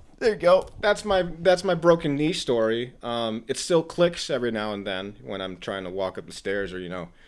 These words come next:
Speaker 2: do
Speaker 1: Oh,
Speaker 2: anything
Speaker 1: yeah.
Speaker 2: with my knee.
Speaker 1: Yeah, the, the injuries don't leave you.
Speaker 2: I feel it when it rains. <laughs>
Speaker 1: I, um, y-, yeah, mine, uh, I'll, I guess I'll do my injuries first.
Speaker 2: Go ahead.
Speaker 1: Uh, I broke both wrists, as I already said.
Speaker 2: Right.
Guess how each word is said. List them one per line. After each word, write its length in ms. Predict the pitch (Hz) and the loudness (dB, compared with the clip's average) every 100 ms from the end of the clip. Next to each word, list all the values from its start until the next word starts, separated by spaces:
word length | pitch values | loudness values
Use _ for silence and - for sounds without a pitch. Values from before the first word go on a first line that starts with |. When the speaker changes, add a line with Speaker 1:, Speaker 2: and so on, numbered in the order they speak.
| - - - - | -20 -20 -16 -8
Speaker 2:
do 120 | 101 | 2
Speaker 1:
Oh, 60 | 185 | 6
Speaker 2:
anything 140 | 147 | 8
Speaker 1:
yeah. 180 | 156 107 | 8 6
Speaker 2:
with 80 | 82 | 2
my 140 | 85 | -6
knee. 260 | 82 82 87 | -6 -8 -2
Speaker 1:
Yeah, 140 | 160 139 | 2 4
the, 180 | 160 | 4
the 360 | 139 143 156 147 | -2 0 0 2
injuries 380 | 185 156 123 113 | 0 0 -2 0
don't 260 | 120 107 - - | 0 0 -2 0
leave 260 | 127 143 | 2 4
you. 220 | 107 78 104 - | 0 -4 -6 -12
Speaker 2:
I 100 | 131 | -14
feel 300 | - 151 156 | -6 -4 -2
it 120 | 147 | -4
when 120 | 139 | -6
it 60 | 139 | -8
rains. 560 | 165 156 160 160 147 - - - - - - | -6 -6 -6 -8 -10 -4 2 2 0 -10 -14
<laughs> 600 | - - _ - - - | -14 -20 _ -20 -20 -4
Speaker 1:
I, 240 | 120 147 151 | 2 4 6
um, 320 | 139 113 110 - - - - | 4 4 -2 -10 -20 -20 -10
y-, 120 | 143 - | -8 2
yeah, 140 | 139 | 4
mine, 460 | 117 135 165 156 143 | 4 6 4 2 0
uh, 320 | 123 123 113 107 120 113 | 4 6 6 4 2 4
I'll, 200 | 127 117 | 4 2
I 60 | |
guess 180 | 123 143 | 0 0
I'll 60 | 135 | -2
do 120 | 123 | -4
my 120 | 104 | -2
injuries 440 | 107 123 107 92 - | 0 0 -2 -6 -8
first. 340 | - 80 - | -8 -8 -8
Speaker 2:
Go 140 | 87 143 | -8 -8
ahead. 160 | 208 - - | -10 -14 -8
Speaker 1:
Uh, 160 | 107 110 | -2 0
I 60 | 120 | 2
broke 280 | 131 139 135 | 2 2 2
both 280 | 110 139 147 | 0 0 0
wrists, 420 | 113 104 - - 110 | -4 -6 -6 -10 -8
as 160 | 110 | -6
I 120 | 110 104 | -2 -2
already 200 | 107 98 | -4 -8
said. 340 | - 69 - - | -14 -14 -14 -12
Speaker 2:
Right. 200 | 78 | -12